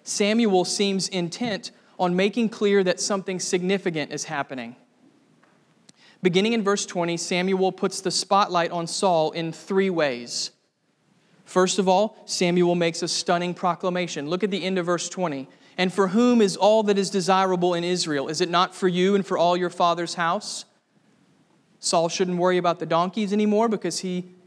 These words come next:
is about to have all that he needs. It's a stunning proclamation. Samuel then goes on to give Saul a prime position. Notice verse twenty-two.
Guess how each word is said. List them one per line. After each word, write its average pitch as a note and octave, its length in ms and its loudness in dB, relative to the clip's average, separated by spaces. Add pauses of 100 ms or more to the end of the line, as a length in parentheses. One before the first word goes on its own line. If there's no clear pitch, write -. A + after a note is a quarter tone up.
(260)
is - 80 -12
about F3+ 240 0
to F#3 80 -10
have F3 160 -2
all F3 160 0
that F3 120 -6
he F#3 140 -8
needs. F3 440 -4
It's D3+ 120 -12
a F3 40 -10
stunning F3+ 480 -6
proclamation. D#3+ 880 -4 (1300)
Samuel F#3+ 500 4
then G3+ 220 2
goes F#3+ 220 4
on F#3 200 0
to G3 100 -4
give F#3 180 2
Saul F3+ 380 2
a E3+ 80 -2
prime F#3 640 -2
position. E3+ 580 -2
Notice F3+ 220 -4
verse F#3 220 -2
twenty-two. F3+ 640 0